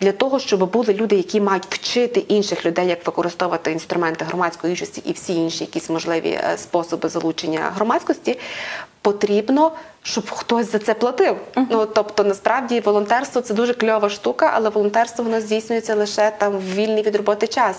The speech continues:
Speaker 1: і тоді в нас немає системності. Тому нам потрібно розвивати і, те, інституційні, ем,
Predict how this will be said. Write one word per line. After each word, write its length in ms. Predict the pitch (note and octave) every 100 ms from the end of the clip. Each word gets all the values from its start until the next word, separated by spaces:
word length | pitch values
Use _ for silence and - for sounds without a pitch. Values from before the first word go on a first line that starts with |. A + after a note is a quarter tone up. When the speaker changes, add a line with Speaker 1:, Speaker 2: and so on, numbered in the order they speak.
| -
Speaker 1:
і 80 | -
тоді 260 | F3+ G#3
в 40 | A#3
нас 220 | G#3 G#3
немає 300 | G3 G3+ G3
системності. 760 | G3 F#3+ G3 F3 - - - - - - - - -
Тому 260 | F#3+ F#3+ A#3+
нам 200 | A3 G3+
потрібно 540 | G3 F#3+ A#3 A#3+ A#3
розвивати 640 | G#3 F3 F3 F3+ G#3+ G#3+ D#3 -
і, 60 | E3 - - -
те, 100 | F#3
інституційні, 1500 | F3 G3 F#3+ - - F#3+ G#3 G#3 - A#3 A3+ G#3 F3 E3 - - - - - -
ем, 580 | F3 E3+ E3+ E3 E3